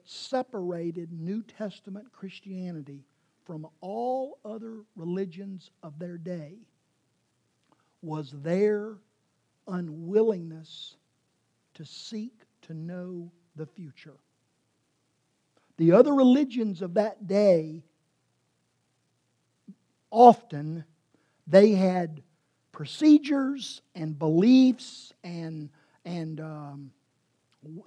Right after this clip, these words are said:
things that they would do to try to get the spirits or the gods to in-, to reveal to them what would happen. But if you read the history of the early New Testament church,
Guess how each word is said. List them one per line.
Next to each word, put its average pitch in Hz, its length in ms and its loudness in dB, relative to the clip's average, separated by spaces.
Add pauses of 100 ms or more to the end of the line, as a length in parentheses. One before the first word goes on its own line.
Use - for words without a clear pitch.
(100)
things 254 380 8
that 190 160 -6
they 220 140 6
would 190 280 -4
do 190 500 -8 (300)
to 160 140 -16
try 220 640 -8 (100)
to 180 100 -10
get 202 360 -6 (960)
the 139 120 -18
spirits - 840 6
or 156 100 -16
the 147 140 -18
gods 240 760 2 (500)
to 196 200 -10
in-, 180 160 -10 (120)
to 190 140 -12
reveal 185 640 -2
to 175 120 -12
them 170 320 -10
what 185 260 -10
would 160 120 -14
happen. 156 480 -18 (440)
But 170 100 -12
if 165 120 -14
you 180 160 -14
read 262 360 -2
the 247 140 -14 (140)
history 156 560 -16 (320)
of 170 160 -14
the 151 100 -18 (140)
early 226 340 -8
New 220 200 -6
Testament 208 520 -14
church, - 580 -20